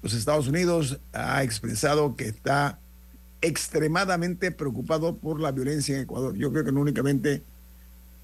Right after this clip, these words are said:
los Estados Unidos, estamos viendo también la reacción del presidente Milei de Argentina. Dijo, "Le presto de mi, mi soldado, ¿ah? Yo le presto gente de mi ejército para que vayan allá a sofocar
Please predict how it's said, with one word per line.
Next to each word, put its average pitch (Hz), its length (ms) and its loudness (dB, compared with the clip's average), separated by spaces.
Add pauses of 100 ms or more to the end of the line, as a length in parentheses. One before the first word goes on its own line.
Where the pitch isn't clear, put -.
los 113 180 2
Estados 123 360 2
Unidos, 151 300 4
estamos 131 260 0
viendo 139 200 2
también 123 200 -2
la 151 60 2
reacción 135 300 -2
del 160 60 2
presidente 135 340 0
Milei 143 380 4
de 143 80 2
Argentina. 135 480 0
Dijo, 165 200 2
"Le 143 140 0
presto 170 680 0 (280)
de 131 240 -2
mi, 170 100 2
mi 165 160 2
soldado, 170 460 4
¿ah? 180 180 -2 (880)
Yo 175 120 0
le 180 100 0
presto 185 320 -4
gente 185 280 0
de 170 40 0
mi 143 100 0
ejército 165 440 0
para 135 160 -4
que 123 80 -4
vayan 156 240 2
allá 165 160 0
a 156 40 0
sofocar 139 640 -2